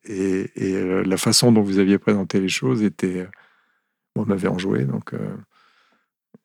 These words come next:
et, euh, voilà. Et je prends du plaisir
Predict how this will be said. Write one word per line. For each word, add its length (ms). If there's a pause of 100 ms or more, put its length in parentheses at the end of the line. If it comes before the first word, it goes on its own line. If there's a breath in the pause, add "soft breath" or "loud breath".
(100)
et, 40
euh, 1000 (340)
voilà. 140 (280)
Et 60
je 80
prends 120
du 120
plaisir 360